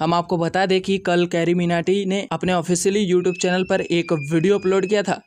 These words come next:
जिसमें उन्होंने लोगों से अपील किया था कि लोग उनके डिलीटेड वीडियो का गलत मतलब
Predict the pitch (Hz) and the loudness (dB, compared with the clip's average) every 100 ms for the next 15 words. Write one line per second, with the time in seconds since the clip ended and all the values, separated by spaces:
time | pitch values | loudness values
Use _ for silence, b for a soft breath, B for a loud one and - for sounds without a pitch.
0 | 165 143 160 - 185 180 180 185 170 165 | -10 -2 -2 0 0 2 2 2 0 0
1 | 165 175 202 196 151 - 196 190 214 196 | 2 2 0 0 -2 0 -2 0 0 0
2 | 190 - - 170 175 190 180 175 165 160 | -4 -6 -4 0 2 0 0 -2 0 -2
3 | 143 - 160 170 202 175 196 208 190 156 | -2 -2 0 0 -2 0 2 2 0 -4
4 | 147 143 165 175 175 165 165 160 | -6 -2 -2 0 -2 0 -2 -2